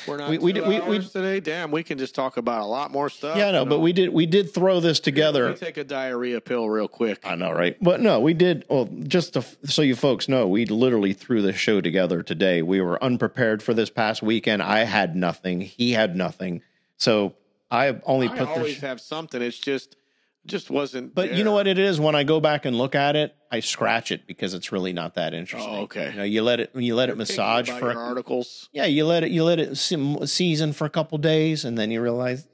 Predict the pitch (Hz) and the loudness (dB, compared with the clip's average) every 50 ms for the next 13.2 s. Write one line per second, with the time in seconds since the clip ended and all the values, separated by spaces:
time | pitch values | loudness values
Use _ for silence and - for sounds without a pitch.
0 | _ _ - 71 76 80 82 87 87 90 90 - - _ _ _ - 90 - 98 | _ _ -12 -8 -6 -4 -2 -2 -2 -2 -2 -4 -8 _ _ _ -16 -10 -8 -8
1 | 90 78 - 87 82 - - 90 82 - - - - - 110 101 98 104 101 92 | -6 -6 -4 -6 -6 -6 -6 -6 -6 -6 -6 -6 -2 0 2 2 2 2 2 0
2 | - 180 165 175 147 139 135 143 156 160 147 127 - - - 123 123 123 123 120 | -2 -2 -6 -8 -6 -6 -6 -4 -4 -6 -6 -8 -8 -8 -6 -4 -4 -4 -2 0
3 | 120 127 147 160 156 139 123 117 135 143 131 117 110 101 98 - 117 127 151 - | 0 0 0 0 -2 -2 0 0 2 2 2 0 0 -2 -2 -2 -4 -4 -4 -6
4 | - - 95 101 104 98 92 92 90 - - 101 101 95 - - 98 101 - - | -8 -12 -10 -6 -6 -6 -4 -6 -8 -6 -4 -4 -4 -4 -4 -4 -4 -4 -4 -4
5 | 131 135 - 117 107 - 107 101 - - 113 104 98 95 95 95 95 92 - - | -6 -4 -4 -6 -6 -4 -6 -8 -6 -4 -4 -2 0 0 0 -2 -4 -6 -8 -12
6 | - - 95 87 - 107 101 - - 92 90 92 87 92 110 123 113 92 76 76 | -10 -10 -8 -6 -6 -6 -6 -8 -8 -6 -6 -4 -2 -2 -2 -2 -4 -6 -8 -10
7 | 80 - - - - 240 208 185 160 156 143 113 107 101 104 110 110 - 127 104 | -12 -14 -16 -12 -4 -2 0 2 2 2 4 2 4 4 2 2 0 0 -4 -4
8 | - - - - 104 92 - - - 101 82 - - - - - - 101 104 - | -2 -2 0 0 0 0 0 0 -2 -2 -2 -4 -8 -10 -8 -4 -4 -4 -2 -2
9 | 151 117 107 - 127 110 101 95 104 - - 113 127 135 110 120 127 156 135 - | -2 -2 -2 0 0 0 0 0 -4 -4 -2 -2 -2 -2 -2 -6 -8 -8 -4 -2
10 | 147 147 151 143 123 127 139 131 - - - 143 151 147 - - 117 101 101 - | 0 0 0 0 0 0 0 0 0 2 2 2 2 0 0 0 0 0 0 -2
11 | - 120 117 120 123 120 120 117 113 107 104 - - 120 - - - 104 101 95 | -4 -2 -2 0 0 0 0 0 -2 -2 -4 -4 -6 -6 -2 0 0 0 0 0
12 | 90 92 92 87 98 104 104 - - - 92 80 73 - - 82 82 80 - - | -2 -4 -2 0 0 0 0 0 -2 -2 -2 -2 -2 -4 -8 -12 -14 -14 -12 -10
13 | - - - | -10 -10 -10